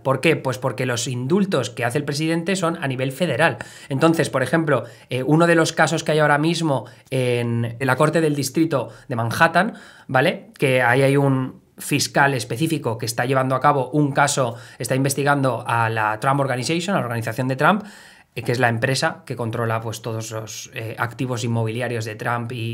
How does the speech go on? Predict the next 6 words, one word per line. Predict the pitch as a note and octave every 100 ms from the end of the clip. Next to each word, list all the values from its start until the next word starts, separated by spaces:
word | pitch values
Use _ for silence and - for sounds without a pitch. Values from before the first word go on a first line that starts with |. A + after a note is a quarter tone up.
| -
y | A#2 A#2 C3 C#3 -
todas | C3 A#2+
sus, | A#2 A#2 A2+ - - - -
eh, | B2 A#2 A#2+
diferentes | A#2+ B2 A#2+ A#2+ B2 A#2 A#2 C3+
marcas. | B2+ C3 F#3+ G3+